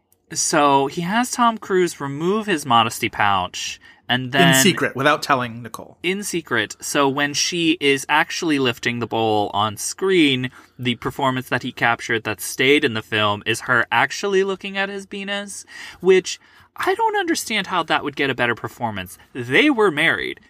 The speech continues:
Speaker 1: Conceivably,
Speaker 2: Conceivably,
Speaker 1: she's
Speaker 2: she's seen
Speaker 1: seen
Speaker 2: it.
Speaker 1: it before.
Speaker 2: <laughs> Right.
Speaker 1: Like,
Speaker 2: I guess
Speaker 1: they
Speaker 2: maybe
Speaker 1: lived
Speaker 2: it's
Speaker 1: in
Speaker 2: the
Speaker 1: the same
Speaker 2: surprise of
Speaker 1: house.
Speaker 2: it. Like, the, the, y-, you're getting a more genuine reaction from her because she all of a sudden is shaken out of whatever,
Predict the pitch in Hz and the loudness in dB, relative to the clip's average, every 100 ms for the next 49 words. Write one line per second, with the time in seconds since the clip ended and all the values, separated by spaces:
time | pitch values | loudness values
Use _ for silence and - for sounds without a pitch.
0 | _ 226 226 - 294 233 131 110 107 107 | _ -8 -8 -2 0 2 0 0 -2 0
1 | - 226 247 240 - 233 220 - 151 - | 2 2 4 4 4 2 2 0 2 0
2 | 110 110 - 98 76 78 90 _ 254 - | -2 -10 -14 -14 -14 -14 -18 _ -12 -12
3 | 214 - - - - - - 190 147 135 | -16 -16 -18 -18 -18 -18 -14 -14 -8 -4
4 | 123 98 147 143 - - _ _ _ _ | -4 -4 -2 -2 -4 -14 _ _ _ _
5 | _ - - 214 269 302 294 262 240 214 | _ -4 2 4 4 2 2 4 2 2
6 | 196 - 180 165 139 135 151 175 202 254 | -2 0 0 2 4 4 2 -2 -2 -4
7 | - _ - 160 151 143 143 147 139 135 | -8 _ -6 0 0 0 2 2 2 -2
8 | 135 139 139 131 127 - 139 170 151 156 | -6 0 0 0 -4 -10 -20 -16 -12 -6
9 | 147 139 160 160 143 143 143 143 139 - | -2 2 2 0 -2 2 6 6 4 -2
10 | - _ - 135 139 139 135 131 117 - | -20 _ -4 -2 -2 -4 -2 2 2 2
11 | 151 160 135 151 147 139 139 - 143 127 | -6 -8 -4 -2 -2 -2 -2 -2 2 4
12 | 123 120 - 131 120 - 139 117 123 117 | 4 2 -2 -4 -4 -4 -4 -4 -2 -2
13 | 120 117 123 120 120 120 117 117 | -2 -4 -4 -4 0 0 0 -2